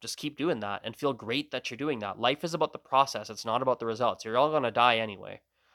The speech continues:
So it's not gonna matter if you accomplish it or not. We're all gonna die. So, you know, learn to enjoy the process. Uh, moving on, this person has a lot of, uh, Michael, Michael here has a lot of, uh, typos here in his comment, but I think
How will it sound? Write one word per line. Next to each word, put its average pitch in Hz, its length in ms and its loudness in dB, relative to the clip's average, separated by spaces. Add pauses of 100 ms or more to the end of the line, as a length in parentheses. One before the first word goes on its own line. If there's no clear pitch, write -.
(100)
So 104 300 2
it's 101 120 -6
not 143 160 4
gonna 143 140 -2
matter 113 300 4
if 104 100 -6
you 113 40 -6
accomplish 110 440 2
it 110 60 -4
or 104 80 -4
not. 120 200 4
We're 107 100 0
all 127 100 2
gonna 127 160 -2
die. 101 260 0
So, 98 320 -8 (800)
you 110 80 -4
know, 107 160 0
learn 120 340 0
to 135 100 -4
enjoy 113 260 0
the 110 80 -2
process. 101 580 -4 (1200)
Uh, 131 160 6
moving 160 280 4
on, 143 300 6 (280)
this 147 120 -6
person 160 300 2
has 147 120 4
a 147 60 4
lot 135 220 8
of, 127 120 2
uh, 120 180 6
Michael, 131 540 2
Michael 139 360 4
here 120 220 0
has 127 120 2
a 131 60 2
lot 131 180 6
of, 123 180 2
uh, 104 340 4 (220)
typos 104 520 0
here 117 340 -4 (300)
in 120 100 -2
his 110 200 -4
comment, 127 600 2
but 107 280 0 (100)
I - 40 -20 (120)
think 214 340 -4